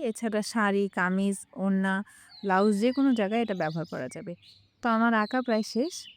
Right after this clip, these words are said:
এবার সেলাইটা দেখিয়ে নিচ্ছি। এখানে আমি সুতি লাচ্ছি সুতা দুইটা করে নিয়েছি,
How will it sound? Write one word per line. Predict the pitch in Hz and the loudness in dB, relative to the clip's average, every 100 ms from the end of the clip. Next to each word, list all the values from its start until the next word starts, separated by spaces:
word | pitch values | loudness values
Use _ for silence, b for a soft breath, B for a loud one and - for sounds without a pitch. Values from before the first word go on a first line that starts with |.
| - 170 | -14 -4
এবার | 196 196 | -2 -2
সেলাইটা | 214 196 196 220 | -2 -2 -2 -2
দেখিয়ে | 220 214 247 | -2 -2 0
নিচ্ছি। | 247 - 349 392 - - - - - | 0 -2 -4 -6 -8 -20 -20 -20 -12
এখানে | 226 254 269 | 0 4 6
আমি | 277 | 6
সুতি | - 277 277 | 2 -2 2
লাচ্ছি | 240 214 262 | 2 2 0
সুতা | 254 277 277 247 | 0 0 2 2
দুইটা | 214 214 226 | 2 2 0
করে | 220 233 226 | 2 2 4
নিয়েছি, | 226 226 - | 4 2 0